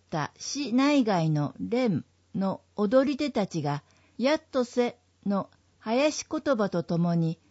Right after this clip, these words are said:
太鼓、笛、鐘の音の鳴り響く中、三つの会場を練り踊ります。夏の夕暮れ時、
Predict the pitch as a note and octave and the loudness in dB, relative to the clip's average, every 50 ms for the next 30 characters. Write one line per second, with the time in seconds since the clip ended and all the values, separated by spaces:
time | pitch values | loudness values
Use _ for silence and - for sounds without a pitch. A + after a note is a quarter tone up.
0 | _ - - C4 C4+ C#4 C#4+ C4 _ - B3+ B3 A#3+ A#3 - _ _ _ - - | _ -8 -2 0 0 0 0 -2 _ 0 2 4 4 4 2 _ _ _ -6 -2
1 | A3 A#3 A#3+ A#3+ - - _ _ _ _ _ - - A#3 A#3+ B3 C#4 D4 D4 D4 | 2 4 6 4 4 2 _ _ _ _ _ -8 -2 2 4 6 6 6 6 6
2 | D4 C#4+ C#4+ C#4+ C#4 C4+ C#4 C4 B3+ B3+ B3+ B3 C#4+ C#4+ D4 D4 C4+ B3 C#4+ C4 | 6 6 6 4 4 4 4 4 4 4 4 2 0 -2 -4 -4 -2 -2 -4 -4
3 | - A3+ F3+ E3+ F3+ F#3 - - D3 D3 - _ _ _ _ _ _ _ - A3+ | -2 0 0 0 0 -2 -4 -4 -6 -6 -6 _ _ _ _ _ _ _ 0 4
4 | A3+ A#3+ A#3 - - - E4 E4+ D#4 C4 A#3+ - G#3 F#3 F#3 F#3 E3+ E3+ F3+ F3 | 4 4 4 2 -4 -6 -2 2 2 2 2 0 -2 0 0 0 0 0 2 2
5 | E3+ E3 D#3+ D#3 D3 - _ - E3+ F3 F3+ F#3+ G#3+ A3+ C4 C4 B3+ A#3+ G#3+ A#3 | 4 4 2 2 0 -2 _ -8 -4 -2 2 4 4 4 4 4 4 4 6 4
6 | A3+ G#3 G#3 G3 F3+ D#3+ D#3 D#3+ - - - _ _ _ _ _ _ _ _ _ | 4 4 4 4 2 2 0 -2 -6 -12 -20 _ _ _ _ _ _ _ _ _
7 | _ _ _ _ _ _ _ _ - A3+ A#3+ B3 A#3+ - D4+ D#4 D#4 D#4 D#4 D4 | _ _ _ _ _ _ _ _ 2 4 4 4 4 2 2 4 4 4 6 4
8 | D4 D4+ D4+ D4 A#3 C4+ C4+ C4 C4+ C4 A3 B3 B3 A#3 - - A3+ A3 - | 4 2 0 0 0 0 2 2 4 4 4 2 0 0 -2 -4 -6 -6 -8